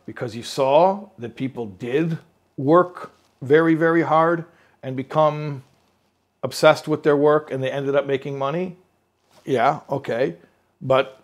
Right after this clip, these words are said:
the assertion is he would have made the same money either way. And we know people who fall backwards into wealth and they didn't work. So we say reality doesn't work this way. Why do we think reality doesn't work this way?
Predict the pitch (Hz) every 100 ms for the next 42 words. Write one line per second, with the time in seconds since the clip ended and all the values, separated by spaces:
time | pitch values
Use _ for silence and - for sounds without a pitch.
0 | _ _ 123 135 - 180 185 139 139 143
1 | 151 151 147 147 143 156 151 156 156 165
2 | 175 175 247 202 110 - - _ _ _
3 | _ _ _ _ _ _ _ _ _ _
4 | _ - 143 147 151 151 160 156 156 160
5 | 156 175 175 170 - 135 - 147 147 151
6 | 151 - 120 135 135 160 147 131 151 147
7 | 135 139 156 156 - _ - 165 175 214
8 | 247 156 107 - - - _ _ _ _
9 | _ _ _ _ _ _ _ _ _ _
10 | _ _ _ _ - 151 151 - _ _
11 | _ _ _ - - - - - - _
12 | _ _ _ _ 170 170 220 170 165 165
13 | 196 170 165 151 156 202 226 202 - 123
14 | 117 127 139 156 170 170 165 165 151 147
15 | 147 143 160 202 220 - 107 98 -